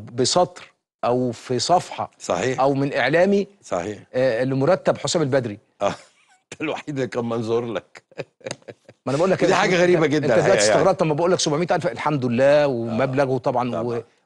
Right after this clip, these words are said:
Speaker 1: و-، وشيء جيد جدًا، وكان في رضا بالموضوع ده، لكن، آه، آه، اما تشوف تقارنه بمدربين الاجانب،
Speaker 2: مم. لا
Speaker 1: يبقى
Speaker 2: وجه للمقارنة.
Speaker 1: لا وجه للمقارنة.
Speaker 2: آه، آه،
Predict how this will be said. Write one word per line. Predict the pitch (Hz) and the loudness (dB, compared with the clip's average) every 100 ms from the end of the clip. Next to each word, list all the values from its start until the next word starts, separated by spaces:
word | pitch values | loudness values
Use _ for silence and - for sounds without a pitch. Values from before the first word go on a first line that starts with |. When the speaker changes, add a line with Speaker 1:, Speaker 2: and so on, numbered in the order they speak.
| - | -8
Speaker 1:
و-، | 113 123 117 | -4 -2 -2
وشيء | 117 170 139 | -2 -2 0
جيد | 131 147 135 113 | 2 2 2 2
جدًا، | 135 127 139 143 135 | -2 0 0 0 -2
وكان | 117 127 117 | -4 -4 -4
في | 147 | 0
رضا | 143 151 139 120 _ _ _ | 2 2 0 -2 _ _ _
بالموضوع | 120 127 123 143 | -4 -2 0 0
ده، | 131 165 190 _ _ - | 2 0 -2 _ _ -12
لكن، | 117 139 135 | -6 -4 -6
آه، | - | -8
آه، | 123 - 110 - | -8 -8 -12 -8
اما | 113 | -8
تشوف | 110 180 165 - | -4 -4 -4 -8
تقارنه | 123 - 160 156 135 120 - | -16 -4 -2 -2 -2 -4 -8
بمدربين | 117 120 113 117 117 131 156 | -10 -8 -6 -4 -2 -2 -4
الاجانب، | 135 113 147 160 143 _ | -4 -2 0 0 -4 _
Speaker 2:
مم. | 92 78 67 _ | -14 -14 -16 _
لا | 117 123 | -2 0
Speaker 1:
يبقى | 123 | 0
Speaker 2:
وجه | 92 92 | 0 -4
للمقارنة. | 82 - - - - | -6 -12 -18 -20 -6
Speaker 1:
لا | 139 | 2
وجه | 190 175 | 2 2
للمقارنة. | 143 131 - - _ - | 0 -2 -4 -10 _ -6
Speaker 2:
آه، | 117 120 117 - _ _ - | -2 -2 -4 -8 _ _ -18
آه، | - | -16